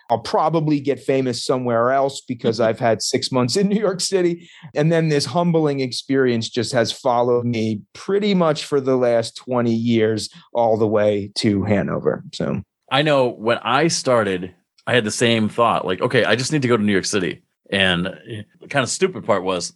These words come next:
Speaker 2: "Man, I'm not getting booked here. Why don't I go to New York City? I'll get booked there." <laughs> Like, what a,
Speaker 1: Yeah.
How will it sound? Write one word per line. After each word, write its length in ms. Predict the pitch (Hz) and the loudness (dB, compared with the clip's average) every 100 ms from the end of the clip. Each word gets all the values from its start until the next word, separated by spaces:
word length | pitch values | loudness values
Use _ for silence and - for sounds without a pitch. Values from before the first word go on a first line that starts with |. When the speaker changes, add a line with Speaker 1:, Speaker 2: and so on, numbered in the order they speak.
| _ _ _ | _ _ _
Speaker 2:
"Man, 160 | 151 123 | -4 -2
I'm 100 | 160 | 0
not 120 | 185 | 0
getting 240 | 135 113 | 0 -2
booked 220 | 113 117 - | -2 -2 0
here. 360 | 165 104 - _ _ _ | 0 0 -4 _ _ _
Why 120 | 107 | -2
don't 80 | 226 | 0
I 60 | 170 | 2
go 100 | 151 | 2
to 60 | |
New 80 | 139 | 2
York 140 | 135 | 0
City? 260 | - 180 95 | 0 0 0
I'll 80 | 92 | 0
get 160 | 120 | 0
booked 160 | 143 - | -2 -2
there." 400 | 123 123 95 - _ | 0 2 0 -2 _
<laughs> 260 | _ - | _ -8
Like, 160 | 151 160 | -6 0
what 100 | 175 | 0
a, 60 | |
Speaker 1:
Yeah. 260 | 156 117 | 2 2